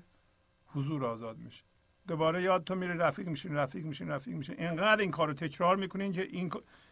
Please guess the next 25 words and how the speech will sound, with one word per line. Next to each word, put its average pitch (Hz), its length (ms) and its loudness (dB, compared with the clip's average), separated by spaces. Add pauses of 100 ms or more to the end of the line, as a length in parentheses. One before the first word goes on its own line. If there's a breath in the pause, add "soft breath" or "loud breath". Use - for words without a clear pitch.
(180 soft breath)
کار 175 240 4
طبیعی 160 480 2
بشه. - 280 -2 (400)
یعنی 180 340 6
دیگه 190 200 4
هر 185 300 10 (1500 soft breath)
لحظه 160 360 2
ای 175 120 2
که 139 60 -2
توش 156 280 -4
هستین، 165 460 4
فرم 175 400 0
اون 165 200 -2
لحظه 156 300 4
میاد، 202 180 0
باش 180 200 4
رفیق 175 340 8
هستید، 156 340 2
اینطوری 170 300 -2
زندگی 151 340 0
می‌کنید. 127 380 -4
پس 185 180 0
از 202 160 2
یه 175 160 4
مدتی، 185 800 2